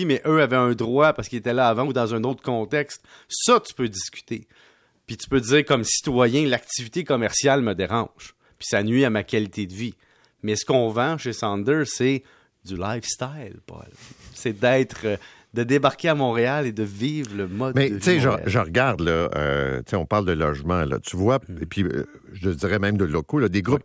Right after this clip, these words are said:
Speaker 2: communautaires qui se font imposer par, euh, le Centre de services scolaires de Montréal. C'est Radio-Canada qui parle de ça, là.
Speaker 1: Hmm.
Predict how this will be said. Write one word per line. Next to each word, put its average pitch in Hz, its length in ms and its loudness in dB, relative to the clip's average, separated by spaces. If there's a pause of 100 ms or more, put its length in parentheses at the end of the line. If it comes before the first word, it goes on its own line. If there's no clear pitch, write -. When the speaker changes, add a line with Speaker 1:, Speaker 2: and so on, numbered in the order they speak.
(100)
Speaker 2:
communautaires 120 720 2
qui - 120 -16
se - 120 -14
font 107 260 0
imposer 107 640 2
par, 76 360 0
euh, 65 300 -2
le 69 100 -4
Centre 101 200 -2
de 90 80 0
services 85 280 -2
scolaires 95 340 0
de 85 80 0
Montréal. 76 440 -2
C'est 69 180 -6 (640)
Radio-Canada 90 460 0
qui - 100 -14
parle 82 220 0
de 71 80 -2
ça, - 220 -8
là. 107 120 -2
Speaker 1:
Hmm. 113 60 -8